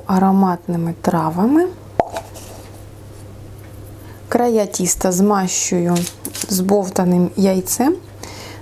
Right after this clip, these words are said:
та посипаю кунжутом. Запікаю такі піци при температурі двісті градусів приблизно двадцять-двадцять п'ять хвилин. Взагалі треба орієнтуватись на колір та на готовність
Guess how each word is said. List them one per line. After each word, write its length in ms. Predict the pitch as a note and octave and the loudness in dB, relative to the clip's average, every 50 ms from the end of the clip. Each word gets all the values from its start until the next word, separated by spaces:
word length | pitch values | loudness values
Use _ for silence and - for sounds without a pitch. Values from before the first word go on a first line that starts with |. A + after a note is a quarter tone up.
| - - - | -16 -4 0
та 120 | - D#4 | 2 2
посипаю 680 | E4 - B3 A#3 - - G#3+ G#3+ - B3 C4+ C4+ B3 - | 2 4 2 2 2 2 0 2 2 4 4 4 2 2
кунжутом. 640 | - - F#3+ F3+ E3+ E3 E3+ E3 - E3+ E3+ E3 - - - - - - - - - - - - - - - | 2 0 2 2 2 2 0 0 0 0 0 -2 -4 -8 -16 -20 -18 -16 -16 -14 -14 -12 -10 -10 -8 -2 2
Запікаю 720 | G3 F#3+ G3 A3+ A3+ - C4+ C4 - B3 A3+ G#3 G3+ G3 | 2 4 4 2 2 2 0 2 2 2 2 4 2 2
такі 480 | F#3+ - F#3+ F#3 - - F#3+ F3+ F#3 F3+ - - - - - | 2 0 0 -2 0 2 2 4 4 2 0 -4 -12 -8 -2
піци 360 | - F3+ F3 F3 - - - | 0 2 2 2 0 -2 -2
при 200 | - - - F#3 | 0 0 0 0
температурі 800 | F#3 - G3+ G3 G3 G#3+ G#3 A3 A3 A3 G#3+ - G3 F#3 F#3 F3+ | 2 2 2 2 4 4 2 2 2 0 2 2 2 4 2 2
двісті 520 | F#3 F#3 F#3+ G3+ F#3+ - - - - F3+ | 2 2 2 2 2 2 0 0 0 2
градусів 680 | F3+ F3+ G#3 A#3 D4 E4 D#4 C4 D4 - - F#3 F3+ F3+ - - - - - - - - - - - - - - - - G#3 - | 2 4 4 4 4 4 2 2 2 0 0 -2 -2 -2 -4 -8 -14 -18 -16 -14 -14 -12 -12 -12 -14 -14 -14 -6 -4 -2 -2 0
приблизно 800 | - - A3+ A#3 - D#4+ F#4+ D#4+ A#3+ A#3+ A3+ G#3+ G#3 G3+ F#3 F3 - - | 2 2 2 2 4 4 4 6 4 4 4 4 4 2 2 0 -2 -2
двадцять-двадцять 960 | - F3+ F#3+ A#3 D4+ F#4+ F#4+ - - A3+ F3+ F3+ - F#3+ G3 G3 - F#3+ F#3 - | -2 0 2 4 4 2 2 2 0 0 0 0 0 0 0 0 -2 -2 -2 0
п'ять 260 | - A#3+ C4+ C4+ - | 2 2 2 0 -2
хвилин. 460 | - - F#3 F#3 F3 F3 E3 D#3 - - - - - - - - - | -2 0 2 2 4 4 2 0 -2 -4 -8 -16 -18 -18 -12 -4 -2
Взагалі 420 | G3 F#3 G3 G#3 G3+ A3 B3+ D#4 | 0 2 2 2 4 4 4 2
треба 500 | D#4 - A3 G3 G3 G#3 G3+ G3 F#3+ F#3+ | 2 2 0 2 2 2 2 2 2 2
орієнтуватись 720 | F#3 F#3+ F#3+ F#3 F3+ - F#3 G#3+ C4+ C4+ C4+ A3 - - | 2 2 0 0 0 0 2 2 2 0 0 -4 -4 -2
на 340 | - F#3 F3 F3 F3 F3 E3+ - - - - | 0 2 2 2 2 0 -2 -4 -6 -4 0
колір 420 | - A3 A#3+ A#3+ A3+ A3 G3 - - - | 2 2 4 4 4 2 2 0 0 0
та 100 | - G3 | 2 4
на 120 | G3 G3 | 6 6
готовність 720 | F#3+ F#3 G3 G3 - A3 G#3+ G#3 G3 F#3+ F#3 F#3 - - - | 6 4 2 2 2 2 2 4 4 4 2 2 -2 -10 -16